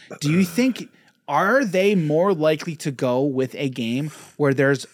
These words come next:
already an I P and story and characters that they already know and have that attachment to, or are they gonna be like,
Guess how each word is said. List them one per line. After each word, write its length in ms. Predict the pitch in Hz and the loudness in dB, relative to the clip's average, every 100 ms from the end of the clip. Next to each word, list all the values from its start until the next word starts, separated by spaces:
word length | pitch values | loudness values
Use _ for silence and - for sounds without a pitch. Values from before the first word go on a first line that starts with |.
| - | -6
already 560 | 139 160 156 123 139 147 | 0 2 2 0 -2 -2
an 80 | |
I 320 | 135 123 135 143 | -4 -4 -4 -6
P 320 | - 120 127 | -6 -8 -8
and 180 | 151 139 | -8 -10
story 500 | - - 120 127 147 | -10 -8 -4 -2 -2
and 140 | 131 123 | -4 -8
characters 380 | 127 127 147 | -8 -8 -8
that 220 | 127 113 117 | -8 -10 -4
they 260 | 131 131 - _ _ | -4 -4 -8 _ _
already 340 | 135 143 143 135 | -2 0 2 0
know 160 | 131 | -4
and 140 | 139 120 | -6 -10
have 480 | - 139 143 151 135 | -6 -4 -2 -2 -2
that 220 | 131 143 | -2 -4
attachment 640 | - - - 131 - 202 185 | -6 -12 -8 -8 -8 -10 -6
to, 280 | 233 277 262 - - - | -2 -2 -2 -8 -20 -2
or 240 | 269 311 | 2 4
are 40 | 214 | 4
they 120 | 190 | 4
gonna 160 | 190 185 | 2 2
be 120 | 175 | 2
like, 240 | 156 139 | 2 -2